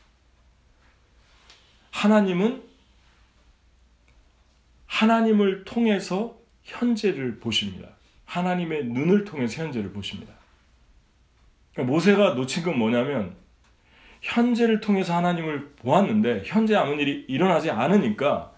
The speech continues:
하나님이 악한 분이 된 거예요. 그리고 또 하나는 하나님이 구원하지 않는다고 하시고 하나는 자기의 사명마저 흔들렸습니다.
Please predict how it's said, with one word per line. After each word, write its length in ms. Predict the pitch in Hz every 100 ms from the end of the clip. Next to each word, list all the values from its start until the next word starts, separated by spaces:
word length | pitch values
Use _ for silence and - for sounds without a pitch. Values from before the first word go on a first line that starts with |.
| _ -
하나님이 340 | - 208 214 165
악한 360 | 117 - 156
분이 200 | 120 107
된 200 | 104 110
거예요. 200 | 92 87 90 _ _ _ _ _ _ _ _ _ _ _ _ _ _ -
그리고 300 | - 147 151
또 140 | 185 202
하나는 440 | 190 160 202 247 - _
하나님이 400 | - 214 208 185
구원하지 580 | - - 156 160 139 139
않는다고 720 | 101 113 147 175 147 131 117
하시고 640 | 120 - 110 123 95 90 _ _ _ _ _ _ _ 147 _ _ _ _ _ _ _ _ _ -
하나는 560 | 202 190 170 220 269 - _ _ _ _
자기의 420 | - 131 120 135
사명마저 760 | 127 214 220 202 139 113 170 208 - _ _ _ _ _ _ _ _ _
흔들렸습니다. 760 | - 220 190 131 104 92 90